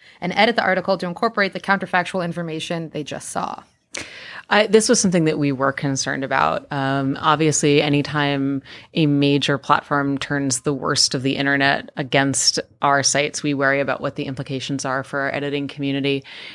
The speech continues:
Speaker 2: Our editing community actually took it all in stride. They said, "Hey, we, you know, we've got means by which we monitor these pages. We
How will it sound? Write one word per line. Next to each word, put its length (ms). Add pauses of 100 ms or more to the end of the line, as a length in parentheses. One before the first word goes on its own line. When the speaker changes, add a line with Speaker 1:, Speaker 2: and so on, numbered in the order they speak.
(140)
Speaker 2:
Our 140
editing 280
community 360
actually 300
took 240
it 180 (200)
all 240
in 100
stride. 420
They 140
said, 320
"Hey, 380
we, 140
you 100
know, 120
we've 240
got 240
means 420
by 160
which 220
we 180 (100)
monitor 420
these 220
pages. 500
We 520